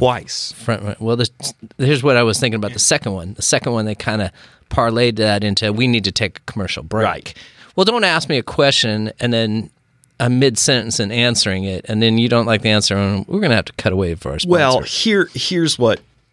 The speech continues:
Speaker 1: you could tell, and I, and the moderators could tell, that she very specifically, and not just her, but she was the most blatant with it, um, uh, uh, Amy Klobuchar did this as well, had made a clear decision.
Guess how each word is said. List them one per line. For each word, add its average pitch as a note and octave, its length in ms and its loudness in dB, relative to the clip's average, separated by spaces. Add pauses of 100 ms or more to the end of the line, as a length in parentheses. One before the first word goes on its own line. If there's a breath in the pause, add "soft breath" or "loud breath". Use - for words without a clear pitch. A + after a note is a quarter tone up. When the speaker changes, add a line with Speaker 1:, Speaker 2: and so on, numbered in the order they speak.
(140)
Speaker 1:
you D#3 300 0
could C3 200 -4
tell, A2 440 2
and G2+ 120 -2
I, G#2 80 0
and A2 200 0
the A2+ 40 2
moderators A2 600 2
could E2 180 -8
tell, F2 400 -4 (760 soft breath)
that G#2+ 360 -2
she C#3 380 2
very A#2 340 4
specifically, F2+ 880 -2
and E3 140 2
not B3+ 180 0
just - 380 0
her, - 320 -6
but - 100 0
she - 160 2
was D#3 160 2
the - 80 0
most G2+ 260 2
blatant F2 440 -2
with - 160 -4
it, - 180 -6 (340 loud breath)
um, F#2+ 520 0 (160)
uh, G2 260 0
uh, F2+ 360 0
Amy A2 200 2
Klobuchar F#2 420 0
did F#2 140 -2
this - 180 -2
as - 120 -10
well, - 280 -8 (480 loud breath)
had G#2+ 220 0
made A#2 220 4
a G2+ 80 2
clear - 420 0
decision. F#2+ 600 0